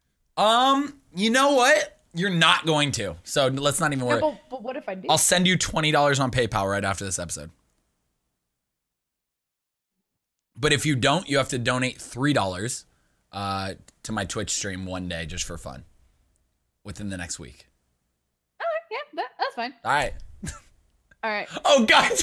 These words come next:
Speaker 2: Wait, wait, wait.
Speaker 1: What's up?
Speaker 2: Is there a cool alert?
Speaker 1: Yeah, for three bu-, uh, three eleven. Yeah, Come Original.
Speaker 2: Okay.
Speaker 1: Good song.
Speaker 2: I have to do three eleven.
Speaker 1: Yeah, three eleven.
Speaker 2: All
Speaker 1: Or,
Speaker 2: right.
Speaker 1: or you can do
Speaker 2: As long
Speaker 1: Fetty.
Speaker 2: as I get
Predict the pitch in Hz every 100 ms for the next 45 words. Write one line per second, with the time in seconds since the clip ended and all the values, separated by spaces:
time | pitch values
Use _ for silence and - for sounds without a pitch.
0 | 247 403 349 370 233 381 - - _ _
1 | _ 131 127 113 98 - _ _ _ _
2 | _ - 240 254 240 320 277 226 277 311
3 | - _ _ _ _ _ _ _ _ _
4 | 165 - 110 117 104 160 175 202 - 170
5 | 165 - 214 170 143 120 95 107 87 131
6 | 123 113 101 87 82 _ 285 285 170 190
7 | - 104 90 85 - 202 202 202 196 196
8 | 185 185 156 196 76 65 95 90 87 85
9 | - 208 190 156 165 131 247 302 381 349